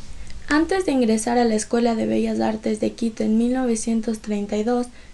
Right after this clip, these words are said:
vendía paisajes y retratos en la Plaza de la Independencia de Quito. En mil novecientos cuarenta y uno obtuvo su título de pintor y escultor. Un año más tarde, realizó su primera exposición diciendo: "Mi pintura es para herir,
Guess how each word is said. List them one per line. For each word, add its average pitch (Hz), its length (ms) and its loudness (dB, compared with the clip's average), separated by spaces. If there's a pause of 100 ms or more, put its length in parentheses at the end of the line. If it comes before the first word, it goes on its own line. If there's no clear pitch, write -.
vendía 254 400 4
paisajes 240 640 2
y 233 80 4
retratos 220 600 -2
en 220 100 0
la 208 140 -4
Plaza 220 360 -2
de 226 80 0
la 214 80 0
Independencia 208 800 0
de 208 100 0
Quito. 208 400 -6 (460)
En 240 120 4
mil 247 160 4
novecientos 247 600 2
cuarenta 220 420 2
y 247 100 4
uno 247 300 0
obtuvo 226 480 -2
su 233 160 -4
título 247 480 0
de 220 100 0
pintor 214 560 0
y 214 140 2
escultor. - 540 -4 (560)
Un 302 180 2
año 294 260 2
más 247 280 0
tarde, 233 380 0 (320)
realizó 240 420 4
su 277 140 -2
primera 233 340 4
exposición 233 640 -2
diciendo: 220 460 -2 (400)
"Mi 254 160 4
pintura 254 440 4
es 277 100 2
para 214 260 4
herir, 202 340 0